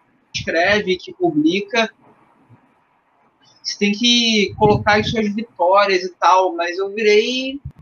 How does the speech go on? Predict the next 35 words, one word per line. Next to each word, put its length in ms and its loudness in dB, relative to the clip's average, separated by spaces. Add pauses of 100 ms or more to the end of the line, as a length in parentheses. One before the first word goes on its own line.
e 140 -4
falei 380 4
assim 380 -4
pra 340 2
essa 220 -4
pessoa 520 -6
que, 360 -2 (340)
aqueles 260 0
conselheiros 600 2
no 80 -2
inbox 500 2
de 100 -2
rede 200 -4 (180)
social 440 2
que 320 -4 (840)
fa-, 200 2 (140)
te 160 0
dão 420 2
determinados 640 0
conselhos, 440 -2
pessoa, 440 4 (640)
sempre 480 0
de 80 -4
uma 160 4
forma 600 4 (280)
bem 220 2
tranquila, 640 -2
polida, 400 0
porque 180 -14
eu 60 -6
não 80 -6
sou 180 -8
cara 280 0
de 120 -14
tretas, 460 -2